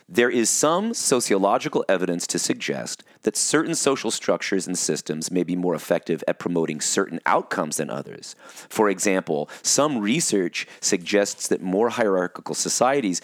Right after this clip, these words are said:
may be better at achieving certain goals, such as economic growth and stability, while more egalitarian or mutualist societies may be better at promoting other outcomes, such as social cohesion and individual well-being.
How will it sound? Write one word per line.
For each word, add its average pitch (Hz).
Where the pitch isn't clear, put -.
may 92
be 85
better 107
at 90
achieving 85
certain 101
goals, 71
such -
as 92
economic 87
growth 98
and 80
stability, 85
while 98
more 95
egalitarian 85
or 85
mutualist 110
societies 73
may 98
be 92
better 95
at -
promoting 82
other 254
outcomes, -
such -
as 82
social 92
cohesion 98
and 92
individual 85
well-being. 76